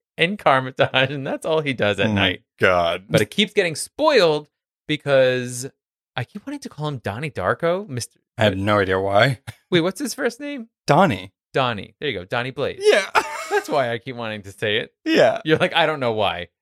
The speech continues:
Speaker 1: except it's the same name."
Speaker 2: Yeah. And, well, he does kinda look like him, too.
Speaker 1: Yeah.
Speaker 2: Yeah.
Speaker 1: Anyway,
Speaker 2: Okay.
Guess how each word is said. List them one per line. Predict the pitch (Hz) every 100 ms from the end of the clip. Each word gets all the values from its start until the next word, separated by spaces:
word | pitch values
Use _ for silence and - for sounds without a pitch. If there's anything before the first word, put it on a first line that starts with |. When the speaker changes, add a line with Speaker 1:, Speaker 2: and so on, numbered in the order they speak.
| 143
Speaker 1:
except | 139 135 117
it's | 113 -
the | 110
same | - 95
name." | 92 156
Speaker 2:
Yeah. | 110 -
And, | 165
well, | 170
he | 175
does | 196 185
kinda | 139 110
look | 92 101
like | 87
him, | 90
too. | 80 90 85 95
Speaker 1:
Yeah. |
Speaker 2:
Yeah. | 220 214 95 92 _ -
Speaker 1:
Anyway, | 127 110
Speaker 2:
Okay. | 95